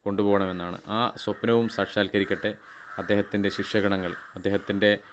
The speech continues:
അദ്ദേഹത്തെ ചുറ്റിപ്പറ്റിയുള്ള സുഹൃത്ത് വലയങ്ങൾ, അദ്ദേഹത്തിൻ്റെ പ്രിയപ്പെട്ട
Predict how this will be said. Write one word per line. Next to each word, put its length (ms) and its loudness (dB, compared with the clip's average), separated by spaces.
അദ്ദേഹത്തെ 320 2
ചുറ്റിപ്പറ്റിയുള്ള 680 2
സുഹൃത്ത് 360 -2
വലയങ്ങൾ, 380 2
അദ്ദേഹത്തിൻ്റെ 420 -2
പ്രിയപ്പെട്ട 500 2